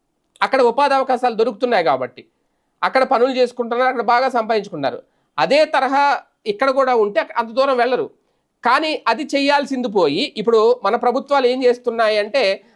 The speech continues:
అందరినీ జర్మనీలో మంచి అవకాశాలు ఉన్నాయి. మొన్న నర్సింగ్కి సంబంధించి నేను ఒక వీడియో చేశా. నర్సింగ్కి సంబంధించి, ఆ, జర్మనీ భాష నేర్పి అక్కడ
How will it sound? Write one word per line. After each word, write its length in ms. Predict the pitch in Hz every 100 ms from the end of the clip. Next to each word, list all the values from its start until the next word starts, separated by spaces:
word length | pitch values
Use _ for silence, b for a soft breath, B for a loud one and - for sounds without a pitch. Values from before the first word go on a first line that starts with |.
| b
అందరినీ 420 | 208 254 240 214 - 170
జర్మనీలో 520 | 156 220 277 285 262
మంచి 240 | 240 233
అవకాశాలు 460 | 247 233 240 240 226
ఉన్నాయి. 300 | 214 208 208 _ _ _ _ _ 185
మొన్న 440 | 202 233 196 196 -
నర్సింగ్కి 460 | 165 196 202 269 226
సంబంధించి 440 | 240 226 214 180
నేను 140 | 202
ఒక 100 | 196
వీడియో 200 | 190 226
చేశా. 260 | 180 156 - - _ _ 165
నర్సింగ్కి 500 | 196 240 277 269 262
సంబంధించి, 840 | 233 220 214 208 202 359 226 175 b b _ -
ఆ, 40 |
జర్మనీ 480 | 156 143 208 294 311
భాష 220 | 285 262 262
నేర్పి 520 | 240 247 254 349 403 -
అక్కడ 360 | - 269 233